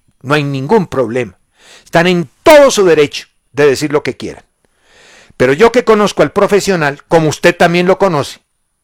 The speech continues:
y yo que conozco al ser humano que de pronto usted no lo conoce, le puedo asegurar que ha obrado de manera correcta. Que él después lo matice, que después lo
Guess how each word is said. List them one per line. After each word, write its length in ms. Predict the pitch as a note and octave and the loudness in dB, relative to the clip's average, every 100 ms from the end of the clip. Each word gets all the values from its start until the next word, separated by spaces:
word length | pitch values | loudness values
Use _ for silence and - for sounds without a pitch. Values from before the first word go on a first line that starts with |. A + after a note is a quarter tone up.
| _ _ _ _ _ _ _ | _ _ _ _ _ _ _
y 140 | - A#2+ | -10 0
yo 160 | D#3 | 0
que 140 | C4 B3 | 0 0
conozco 420 | A3 G#3 G3+ F3+ | 2 2 0 0
al 80 | F#3 | 0
ser 160 | G3 | 2
humano 360 | G3+ G3+ G3+ G#3 | 2 2 2 2
que 100 | D#3+ | 2
de 100 | B2+ | 2
pronto 340 | - B3 B3+ | 2 2 2
usted 220 | B3 A#3+ G#3+ | 0 0 2
no 120 | G#3+ | 2
lo 140 | G#3+ | 2
conoce, 500 | A3 G3+ D#3 A3+ A#3+ _ _ _ _ _ _ _ - | 2 0 0 -4 -12 _ _ _ _ _ _ _ -4
le 160 | C3 | -2
puedo 320 | - D3+ F3 | 0 2 4
asegurar 560 | F#3 F#3 F3 E3+ E3 - _ _ _ - | 2 0 0 0 -2 -6 _ _ _ -4
que 100 | D3+ | 2
ha 60 | C#3+ | 2
obrado 320 | D3+ D#3+ D#3 | 4 4 2
de 100 | C3+ | 0
manera 380 | A2+ A#2 C3+ - | -4 -4 -6 -6
correcta. 500 | G#2 - - - _ _ _ _ _ _ _ _ _ _ _ _ _ - | -8 -10 -16 -20 _ _ _ _ _ _ _ _ _ _ _ _ _ -4
Que 100 | D#3+ | -2
él 80 | E3 | 0
después 340 | F3 - F3+ | -2 0 0
lo 100 | E3+ | 2
matice, 680 | B2+ - A3+ G3+ G#3 F3 - _ _ _ - | 0 -2 -4 -2 -2 -2 -8 _ _ _ -4
que 120 | D3 | 0
después 280 | C3+ - | 0 0
lo 100 | D#3+ | -2